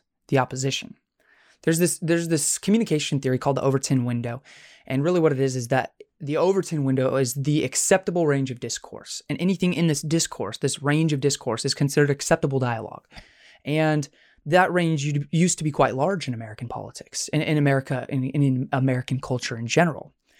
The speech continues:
We used to be able to discuss a wide variety of politics without getting so emotional, without getting so attached to our political ideologies that we feel that we are no longer a person and we are a victim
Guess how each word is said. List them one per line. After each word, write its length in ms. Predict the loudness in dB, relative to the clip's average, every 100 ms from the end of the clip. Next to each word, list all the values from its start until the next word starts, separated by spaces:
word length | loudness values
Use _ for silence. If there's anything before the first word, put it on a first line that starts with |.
| -8 -2
We 60 |
used 120 | 0
to 60 | 2
be 60 | 2
able 120 | 2
to 60 |
discuss 420 | -2 2 2 4 0
a 80 |
wide 320 | -2 2 2 2
variety 300 | 2 2 0
of 80 |
politics 440 | 0 0 0 -4 -4
without 240 | 2 4
getting 200 | 4 0
so 160 | 0 2
emotional, 560 | 4 2 2 -4 -6 _ -20 -4
without 220 | 2 2
getting 200 | 2 -2
so 280 | -2 2 4
attached 560 | 4 2 -2 -8 -12 -2
to 120 | 2
our 80 | 4
political 340 | 2 0 0
ideologies 600 | 0 0 0 0 -4 -8 -10 -18 -2
that 100 | 2
we 80 | 2
feel 460 | 2 2 4 2 -2 -14 -2
that 120 | 0
we 120 | 2
are 60 | 2
no 140 | 2
longer 360 | 2 0 2 0
a 40 |
person 360 | 0 -2 0 -2
and 80 | 2
we 80 |
are 100 | 2
a 80 | 2
victim 440 | 2 0 0 -18